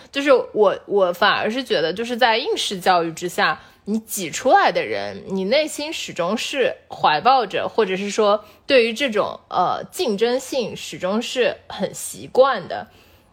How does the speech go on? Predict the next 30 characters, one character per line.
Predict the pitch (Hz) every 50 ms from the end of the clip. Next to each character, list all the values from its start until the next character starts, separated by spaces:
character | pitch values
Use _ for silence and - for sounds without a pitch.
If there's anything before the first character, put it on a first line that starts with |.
| _ _
就 | - 285 294
是 | 262 269 262 226 196 156 - - -
以 | - 190 196 190
至 | 180 - 302 349 320 269
于 | 214 185 190
说 | - - 208 208 208
你 | 202 190
到 | 185 214 208 196
了 | 185 180
工 | 175 214 214 220 233
作 | 233 247 214 185
当 | 175 190 185 180 190
中， | 196 208 196 196 190
你 | 185
也 | 185 185 190
保 | 190 220 202 165 98 -
持 | - - - - 180
着 | 180 233 247
这 | 233 233 208
种 | 190 175 - - - -
习 | - - - - - - 147
惯， | 170 - 190 185 175 160 - - - - _ _
保 | 208 185 170 175
持 | - - - 180
着 | 185 226 233
这 | 226 240 214
种 | 196 170 - -
竞 | 185 - 190 170 151
争 | - - 69 - 190
性。 | 190 - - - -